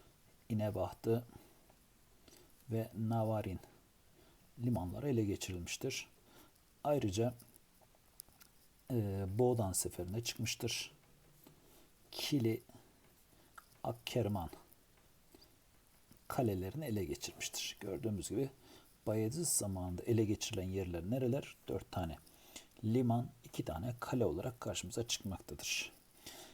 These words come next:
Ve bu arada Fatih Sultan Mehmet'in ortadan kaldırmış olduğu Akkoyunlu Devleti'nin yerine Şah İsmail tarafından, ki Avşar Türküdür kendisi, e, Şah Safevi Devleti kurulmuştur.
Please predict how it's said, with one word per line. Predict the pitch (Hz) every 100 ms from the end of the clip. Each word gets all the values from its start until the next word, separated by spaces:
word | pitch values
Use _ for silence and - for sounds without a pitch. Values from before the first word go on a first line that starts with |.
| - -
Ve | 147 151
bu | 160
arada | 143 104 127 -
Fatih | - 123 113
Sultan | - 117 117
Mehmet'in | 117 113 120
ortadan | 117 120 - 120
kaldırmış | 120 107 120 117
olduğu | 107 104 -
Akkoyunlu | 117 - 135 107 101
Devleti'nin | 107 104 - 127 117
yerine | 98 90 92 151 - - - - - - -
Şah | - - - 117 110
İsmail | - - 113 98 123
tarafından, | 139 - - - 101 123
ki | - 110 95
Avşar | 101 - 101
Türküdür | 87 - - 92
kendisi, | - 104 110 - 123 - - - - -
e, | 104 98 101 92 - - -
Şah | - - -
Safevi | - - 104 113 113 123
Devleti | 101 92 - 117
kurulmuştur. | - 143 139 123 - 143 -